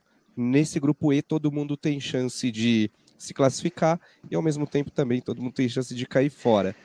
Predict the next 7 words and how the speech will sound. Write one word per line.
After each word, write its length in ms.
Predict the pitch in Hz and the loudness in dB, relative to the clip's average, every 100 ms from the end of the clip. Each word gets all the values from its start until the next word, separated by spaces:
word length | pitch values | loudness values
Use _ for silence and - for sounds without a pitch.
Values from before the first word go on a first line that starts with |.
| - 143 | -20 -18
Esse 140 | - 107 | -10 -2
grupo 320 | 113 120 127 | 0 0 -2
promete 540 | - 131 127 120 - | 2 4 6 6 4
<laughs> 20 | 147 | 6
bastante. 880 | 139 139 - - 117 101 - 110 - _ _ _ | 6 4 0 0 2 2 -4 -10 -12 _ _ _
Grupo 340 | - 185 - 175 | 2 2 4 4
F, 460 | 151 175 - 190 | 4 2 -2 -10